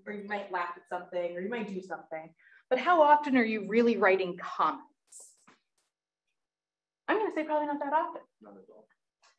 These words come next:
Speaker 1: And so especially if you have your database segmented. So we were talking D T D two earlier.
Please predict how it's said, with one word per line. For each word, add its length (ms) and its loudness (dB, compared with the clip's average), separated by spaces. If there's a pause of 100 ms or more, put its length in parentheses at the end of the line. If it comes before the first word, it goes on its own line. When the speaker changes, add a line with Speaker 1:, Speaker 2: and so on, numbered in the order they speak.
(160)
Speaker 1:
And 200 2
so 240 0
especially 1040 -6
if 260 2 (680)
you 260 -10
have 800 -2 (300)
your 140 -6
database 440 4
segmented. 380 -12 (440)
So 120 -10
we 60 -2
were 60 -6
talking 280 -6
D 160 -8
T 180 -10
D 240 -10
two 160 -8
earlier. 640 -6